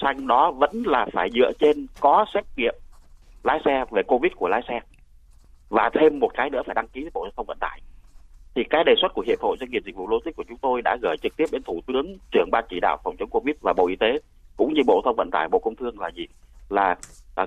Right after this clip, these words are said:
các cơ quan lãnh đạo trung ương nên trao đổi với Bộ Y tế để tháo gỡ và miễn giảm cái điểm số hai, là cái điểm không yêu cầu lái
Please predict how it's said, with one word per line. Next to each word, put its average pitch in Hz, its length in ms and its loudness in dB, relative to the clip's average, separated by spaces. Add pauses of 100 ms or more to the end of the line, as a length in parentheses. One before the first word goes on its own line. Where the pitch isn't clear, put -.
các 170 180 0
cơ 156 160 4
quan 131 200 2
lãnh 120 180 -4
đạo - 180 -2
trung 127 180 -6
ương 131 260 -2 (180)
nên 135 160 0 (140)
trao 147 140 2
đổi 104 160 4
với 101 120 0
Bộ 101 120 2
Y 117 100 -6
tế 120 100 -4 (120)
để 90 200 0
tháo 170 220 2
gỡ 156 280 0
và 95 180 0
miễn 131 140 4 (100)
giảm 85 240 0
cái 151 100 2
điểm 127 240 0
số 156 100 4
hai, 156 260 0 (520)
là 92 120 0
cái 139 160 -4
điểm - 280 0
không 131 220 -2
yêu 123 160 0
cầu 85 280 0 (280)
lái 107 200 0